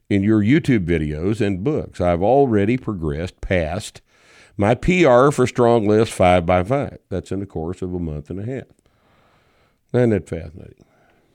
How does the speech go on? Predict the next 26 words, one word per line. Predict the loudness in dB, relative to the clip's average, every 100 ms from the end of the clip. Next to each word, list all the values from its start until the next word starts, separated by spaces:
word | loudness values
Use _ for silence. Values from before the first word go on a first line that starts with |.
| _ _ _ _ _ _ _ _ _ _ _ -20 _ _ 2
As | 4 4
a | 2
fan | 4 6 6 6
of | 4
your | 0
experience | 0 2 4 2 0
in | -6
life, | -2 0 2 2 0
I | 0 -2
noticed | 0 0 0 -4
that | -6 -4
people | -2 -2 -2
credit | -8 _ -2 2 2 2 -2
both | -10 -2 2 4 2 -2 -10 -20
StrongLifts | -18 -2 4 4 4 2 -2 -8 -14 -10
and | 0 2 2 2 -4 -8 _ _ _ -8
your | 0 2 2
program | 2 2 2 0 -2 -2 0
as | -2 -2
being | 2 4 4 0 0
based | -2 -2 -2
on | -2 -2 -2
Bill | -4 -4
Starr's | -6 -8 -6 -6 -8 _ _ _ _
strength | -12 -6 -6 -6 0
programs. | 2 4 2 0 -4 _ -20